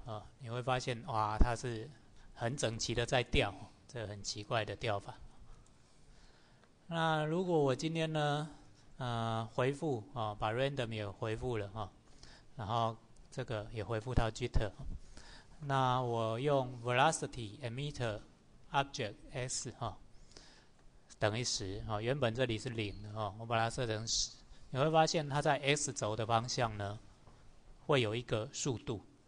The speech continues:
啊，在 x 轴的方向会有个速度，啊。那如果今天把 x 轴取消，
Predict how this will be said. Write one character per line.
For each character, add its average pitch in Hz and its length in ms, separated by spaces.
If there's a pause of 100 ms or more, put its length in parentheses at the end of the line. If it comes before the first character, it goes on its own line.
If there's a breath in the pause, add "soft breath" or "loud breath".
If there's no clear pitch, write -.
(240)
啊， 110 160 (200)
在 113 320
x - 160
轴 107 140
的 101 60
方 110 200
向 110 160
会 107 80
有 98 100
个 95 80
速 107 200
度， 104 180 (760)
啊。 - 140 (1500 loud breath)
那 170 240
如 185 160
果 147 220
今 151 160
天 156 200
把 120 260
x 139 200
轴 113 180
取 110 200
消， 120 340